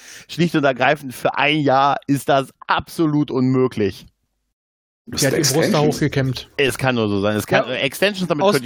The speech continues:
Speaker 1: ich leben.
Speaker 3: Tilly-Haar, aus Tilly-Haar. Ich hab dir doch gesagt.
Speaker 1: <laughs> Ja, wahrscheinlich.
Speaker 3: Sie hat die bezahlt. Wenn ihr jemand mit schönen, äh, Locken seht, die müsst ihr mir schicken und die flechte ich mir rein.
Speaker 1: Ja, ja. Naja, auf jeden Fall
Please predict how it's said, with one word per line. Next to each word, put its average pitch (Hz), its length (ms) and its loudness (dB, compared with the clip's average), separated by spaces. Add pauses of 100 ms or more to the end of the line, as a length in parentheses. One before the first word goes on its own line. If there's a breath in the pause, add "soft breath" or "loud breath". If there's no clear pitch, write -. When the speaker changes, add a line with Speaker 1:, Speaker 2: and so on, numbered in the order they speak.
Speaker 1:
ich 247 60 4
leben. 240 120 2
Speaker 3:
Tilly-Haar, 147 320 0
aus 180 220 0
Tilly-Haar. 180 500 2
Ich 127 100 -4
hab 147 120 0
dir 165 100 0
doch 160 120 0
gesagt. 135 600 0
Speaker 1:
<laughs> - 80 -10
Ja, 107 180 2
wahrscheinlich. 101 600 0 (120)
Speaker 3:
Sie 185 160 2
hat 214 120 0
die 208 60 -2
bezahlt. 180 540 2
Wenn 180 140 0
ihr 170 60 4
jemand 170 280 2
mit 160 120 0
schönen, 185 340 2
äh, 165 180 0
Locken 185 340 0
seht, 165 240 0 (440 loud breath)
die 156 100 0
müsst 151 240 0
ihr 139 80 0
mir 120 140 0
schicken 285 420 -2
und 180 120 0
die 170 80 2
flechte 165 340 -2
ich 139 80 -6
mir 139 140 2
rein. 127 380 0 (300)
Speaker 1:
Ja, 98 180 2
ja. 98 200 2 (400 loud breath)
Naja, 143 220 4
auf 131 100 -12
jeden 175 140 -2
Fall 147 180 0